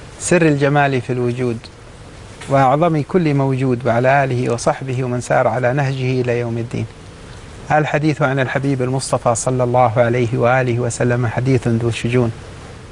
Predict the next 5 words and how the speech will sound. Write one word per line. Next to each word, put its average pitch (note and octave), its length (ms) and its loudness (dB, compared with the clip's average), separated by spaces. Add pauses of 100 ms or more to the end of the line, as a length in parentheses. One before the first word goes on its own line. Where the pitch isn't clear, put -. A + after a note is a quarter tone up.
(720)
يجلي C3+ 680 2 (340)
كرب D#3 260 0
المحزون، B2 640 0 (1800)
ويرفع C3+ 840 2 (960)
مراتب C3 840 2